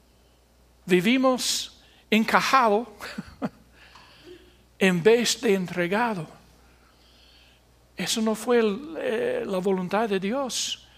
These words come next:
Lo que Él nos instruye debe afectar cada, eh,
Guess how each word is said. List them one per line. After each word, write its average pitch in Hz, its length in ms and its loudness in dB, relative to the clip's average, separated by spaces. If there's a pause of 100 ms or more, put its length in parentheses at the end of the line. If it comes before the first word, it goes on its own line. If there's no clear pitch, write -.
(320)
Lo 214 200 2
que 214 180 4
Él 269 200 4
nos 226 340 0
instruye 214 920 0 (260)
debe 240 460 6
afectar 214 880 4
cada, 247 580 6 (880)
eh, - 240 0